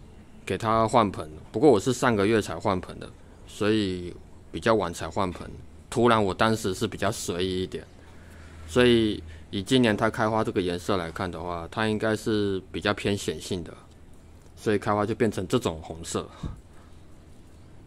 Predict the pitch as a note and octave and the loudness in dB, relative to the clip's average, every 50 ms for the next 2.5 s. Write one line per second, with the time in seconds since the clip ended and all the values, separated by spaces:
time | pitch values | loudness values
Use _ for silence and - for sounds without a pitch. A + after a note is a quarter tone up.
0 | - - - - - - - - - - - - - - - - G2+ G2 C3+ C3 | -20 -16 -16 -16 -16 -16 -20 -20 -20 -20 -20 -20 -20 -14 -8 -6 0 4 4 4
1 | C#3 C3+ A#2 G2+ G2+ G2 - A2 A2 - - A2+ A#2+ A2+ G#2 - F2+ E2 F#2+ F2+ | 6 6 4 4 4 2 2 0 -2 0 2 4 4 4 4 2 -4 -8 -6 -6
2 | F2 E2+ F2+ - F2+ D#2+ D#2 D2+ D2 | -6 -6 -6 -6 -10 -10 -10 -12 -14